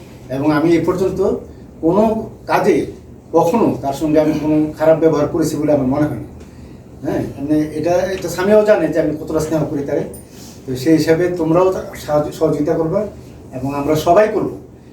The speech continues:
প্রত্যেকে, each and everybody, এবং কর্মকর্তা কর্মচারীর যে একটা দূরত্ব তৈরি হয়েছে, এই দূরত্বটা যেন না থাকে।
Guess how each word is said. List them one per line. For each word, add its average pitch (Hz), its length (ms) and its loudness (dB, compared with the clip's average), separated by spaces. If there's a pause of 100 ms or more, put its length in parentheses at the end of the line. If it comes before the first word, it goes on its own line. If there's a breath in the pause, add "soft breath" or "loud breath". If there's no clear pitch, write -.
(220 loud breath)
প্রত্যেকে, 190 600 2
each 214 260 2
and 208 120 6
everybody, 127 360 0
এবং 151 240 -2
কর্মকর্তা 185 520 4
কর্মচারীর 180 840 0
যে 156 100 6
একটা 170 400 4 (520 loud breath)
দূরত্ব 190 320 2
তৈরি 196 200 4
হয়েছে, 147 180 0
এই 143 60 2
দূরত্বটা 160 380 0
যেন 156 120 2
না 160 200 2
থাকে। 151 200 0